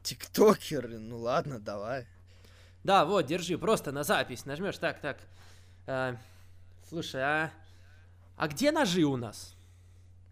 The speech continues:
Speaker 1: Зачем? Какие ножи?
Speaker 2: Ну, мне просто надо, понимаешь, три ножа всего, я просто пожонглирую, в ТикТок выложу, угарно будет.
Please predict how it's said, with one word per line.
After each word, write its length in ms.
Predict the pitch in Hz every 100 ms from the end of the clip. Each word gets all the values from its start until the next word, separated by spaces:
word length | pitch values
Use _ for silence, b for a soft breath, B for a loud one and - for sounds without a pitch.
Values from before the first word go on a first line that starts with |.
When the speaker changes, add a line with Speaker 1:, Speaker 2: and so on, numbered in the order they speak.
| - -
Speaker 1:
Зачем? 500 | 127 131 - 196 147
Какие 280 | 131 175 156
ножи? 440 | 131 127 139 151 - - b b b b b b b b
Speaker 2:
Ну, 220 | 262 381 339
мне 200 | 330 339
просто 300 | 320 294 277
надо, 300 | 311 269 233
понимаешь, 380 | 226 277 262 -
три 160 | 277
ножа 320 | 254 196 220 185
всего, 400 | - 180 175 143
я 140 | 151
просто 300 | 156 247 170
пожонглирую, 720 | 160 151 170 160 214 285 196 147
в 60 |
ТикТок 380 | - - 220 -
выложу, 380 | 220 214 120 131
угарно 400 | 120 190 143 127
будет. 300 | 117 120